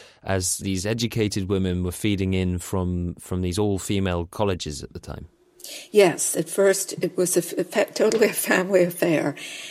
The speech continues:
Speaker 2: Harvard hired the first outside woman to work at the observatory in the eighteen seventies.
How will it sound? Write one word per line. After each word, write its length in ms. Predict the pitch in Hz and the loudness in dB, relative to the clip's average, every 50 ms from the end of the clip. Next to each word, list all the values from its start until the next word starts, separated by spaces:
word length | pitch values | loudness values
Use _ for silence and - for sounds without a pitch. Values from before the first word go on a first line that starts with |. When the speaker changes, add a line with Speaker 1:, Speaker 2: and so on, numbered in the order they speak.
| - - - - - - _ | -16 -18 -18 -20 -20 -20 _
Speaker 2:
Harvard 500 | - - 202 202 196 214 226 202 - - - - - - _ _ _ - | 0 2 2 2 4 4 2 2 2 -4 -8 -10 -18 -20 _ _ _ -16
hired 520 | - - 190 190 185 185 180 190 180 180 | -10 -8 -4 -2 2 2 4 2 2 0
the 80 | - 175 | -4 -6
first 720 | 180 - - - 196 185 185 180 - - - - - - - - - - - - _ _ - | -6 -8 -2 2 4 4 4 4 0 -4 -6 -8 -12 -16 -16 -20 -20 -20 -20 -20 _ _ -2
outside 720 | - 185 202 - - - - 175 160 156 151 143 156 156 - - - | -2 -2 -2 0 -2 0 0 0 0 0 0 -2 -2 -4 -6 -8 -4
woman 440 | - 170 170 165 135 156 156 147 151 | 2 4 4 4 4 0 -2 -4 -6
to 160 | - - 160 | -2 2 4
work 320 | 160 156 185 202 196 196 - | 6 8 8 6 6 2 -4
at 120 | - - | -6 -4
the 120 | 156 156 | -4 -4
observatory 800 | 147 151 - - - 151 147 160 143 - - - 135 131 147 156 - - - - - - - | -4 -4 -6 -4 -4 -4 -4 -4 -6 -8 -8 -6 -6 -6 -8 -8 -12 -18 -20 -20 -20 -10 -8
in 80 | - | -2
the 80 | 202 196 | 2 2
eighteen 380 | 180 180 175 180 - 180 165 156 | 4 2 2 0 -4 -6 -6 -4
seventies. 760 | - - 190 185 180 185 160 - - - - - - - | -2 0 0 0 0 -2 -4 -4 -6 -8 -8 -8 -10 -10